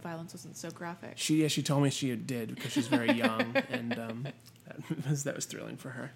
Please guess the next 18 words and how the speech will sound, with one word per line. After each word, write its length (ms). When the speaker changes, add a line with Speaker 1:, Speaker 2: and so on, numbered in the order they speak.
Speaker 1:
Cute. 720
Uh, 340
yeah, 100
the 100
movie 220
kind 220
of, 120
um, 360
it's 180
fun 480
because 300
it 100
starts 340
to 100
become 680
a, 100
a 60
journey 800